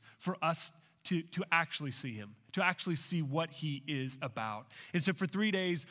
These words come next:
Saul is in Damascus. He is blind. We find that he's fasting and he's praying. And then we find that Jesus commissions Saul. Look at it in verse ten. "Now there were disciples at, uh,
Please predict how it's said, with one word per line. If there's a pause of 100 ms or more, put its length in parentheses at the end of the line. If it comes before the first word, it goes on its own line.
Saul
is
in
Damascus. (100)
He
is
blind. (220)
We
find
that
he's
fasting (220)
and
he's (220)
praying. (340)
And
then
we
find
that
Jesus
commissions (100)
Saul. (440)
Look
at
it
in
verse
ten. (460)
"Now
there
were (160)
disciples
at, (1200)
uh,